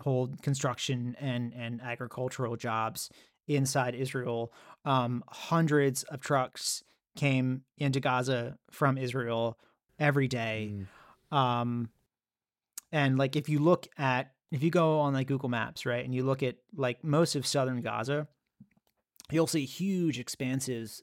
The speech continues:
Speaker 1: of, um, greenhouses. Um, and Gaza for a long time, their sort of biggest export, their, their cash crop essentially was, uh, flowers
Speaker 2: Yeah.
Speaker 1: that they would grow,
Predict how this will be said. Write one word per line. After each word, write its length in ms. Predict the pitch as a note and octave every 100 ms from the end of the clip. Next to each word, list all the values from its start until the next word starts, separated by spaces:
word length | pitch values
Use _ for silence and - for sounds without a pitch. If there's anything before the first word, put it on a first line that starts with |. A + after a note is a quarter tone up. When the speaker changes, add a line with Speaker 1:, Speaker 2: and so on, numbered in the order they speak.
| -
Speaker 1:
of, 400 | B2+ A#2 A2+ - -
um, 380 | C3 A#2 A2+ B2 -
greenhouses. 800 | D3 C#3+ B2+ G#2+ - A#2 - - - - - - -
Um, 500 | B2+ A#2+ A#2+ A#2+ A#2+ -
and 360 | C3 B2 B2 A#2+
Gaza 280 | C3+ C#3 C#3+
for 120 | C#3
a 60 | C3
long 260 | C3 D#3+
time, 320 | D#3+ B2+ B2
their 140 | B2+ C3
sort 160 | D#3
of 100 | C3
biggest 520 | A#2 C3 C3 - - - -
export, 500 | C#3+ - - B2+ A#2
their, 220 | C3+ B2+
their 160 | B2+ B2
cash 340 | - C#3 D3+ -
crop 280 | A#2+ G#2+ -
essentially 460 | A#2 G#2+ A#2 G#2+ - - _ -
was, 260 | B2+ A#2 -
uh, 360 | C3 A#2 A2+ - -
flowers 600 | - C#3 C3+ - - -
Speaker 2:
Yeah. 200 | G#2 G2 -
Speaker 1:
that 120 | D3
they 120 | D3 C3+
would 160 | B2+
grow, 480 | - A#2+ A2+ B2